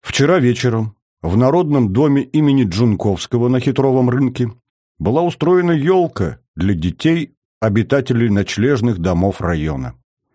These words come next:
Ёлка сопровождалась пением. Дети исполняли «Был у Христа младенца сад», хор Хитрого рынка,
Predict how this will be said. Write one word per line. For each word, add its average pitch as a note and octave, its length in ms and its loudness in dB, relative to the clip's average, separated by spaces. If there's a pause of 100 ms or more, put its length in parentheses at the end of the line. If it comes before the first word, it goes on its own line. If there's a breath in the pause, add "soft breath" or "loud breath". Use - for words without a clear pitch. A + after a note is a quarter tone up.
(160)
Ёлка D#3+ 420 0
сопровождалась A2+ 680 -2
пением. F#2 580 0 (680)
Дети B2+ 380 2
исполняли A#2 760 0 (440)
«Был C3+ 400 2
у A#2+ 100 0
Христа A2 500 0
младенца F#2+ 760 -2 (120)
сад», - 580 -4 (680)
хор C#3+ 460 -2 (200)
Хитрого B2+ 440 0
рынка, B2 420 0